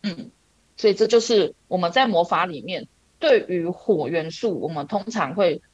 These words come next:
把它归类成动机，然后攻击，或是冲劲、开创，这个其实都很火元素。那你说，嗯，那还有可以用什么样来想象火元素？我觉得其实可以从星座，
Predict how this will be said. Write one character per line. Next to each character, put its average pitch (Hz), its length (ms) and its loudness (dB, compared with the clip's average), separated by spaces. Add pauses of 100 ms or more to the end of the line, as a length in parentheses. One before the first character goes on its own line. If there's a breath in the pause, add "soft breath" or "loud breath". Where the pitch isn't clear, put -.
把 160 120 0
它 180 140 0
归 196 220 0
类 202 160 2
成 156 260 -6
动 208 240 2
机， 190 460 -6 (240 soft breath)
然 151 160 -4
后 170 440 4
攻 185 220 -2
击， 139 400 -8 (220)
或 190 140 -2
是 190 260 0
冲 196 340 0
劲、 185 320 -4
开 175 240 -2
创， - 380 -2 (240)
这 214 100 -2
个 196 100 2
其 175 140 -6
实 160 60 -6
都 170 120 0
很 165 120 -10
火 160 180 -14
元 - 180 -14
素。 - 320 -12 (320 soft breath)
那 269 240 2
你 175 80 -6
说， 226 200 -2
嗯， 320 180 -10 (300)
那 247 320 0 (180)
还 220 160 0
有 240 160 6
可 208 220 -2
以 196 240 -4
用 233 180 0
什 202 160 -8
么 160 80 -6
样 180 240 -4 (240)
来 175 220 0
想 - 260 -2
象 220 220 -2
火 165 200 -8
元 127 220 -10
素？ 135 320 -8 (220 loud breath)
我 175 120 2
觉 196 160 4
得 214 120 6
其 196 180 -4
实 180 160 -6
可 208 160 2
以 190 140 2
从 139 480 -2 (420)
星 185 340 -6
座， - 460 0